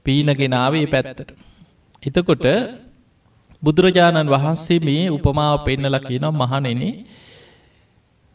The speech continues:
ආරක්ෂිත ස්ථානයක්, අනතුරින් ආරක්ෂා වෙලා ඉන්න පුළුවන් ආරක්ෂිත ස්ථානයක් ඒ කැස්බෑවන්ටත්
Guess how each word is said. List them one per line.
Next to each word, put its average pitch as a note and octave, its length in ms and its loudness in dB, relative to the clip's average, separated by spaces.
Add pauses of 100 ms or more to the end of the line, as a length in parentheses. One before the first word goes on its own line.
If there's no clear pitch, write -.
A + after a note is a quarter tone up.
(500)
ආරක්ෂිත G3+ 760 4 (140)
ස්ථානයක්, D3 720 0 (580)
අනතුරින් F#3+ 640 4
ආරක්ෂා F3 680 4
වෙලා E3 260 4
ඉන්න D#3 240 0
පුළුවන් D3 420 0
ආරක්ෂිත D3 680 0
ස්ථානයක් C3+ 640 2 (100)
ඒ D3 180 -2
කැස්බෑවන්ටත් D#3 1120 2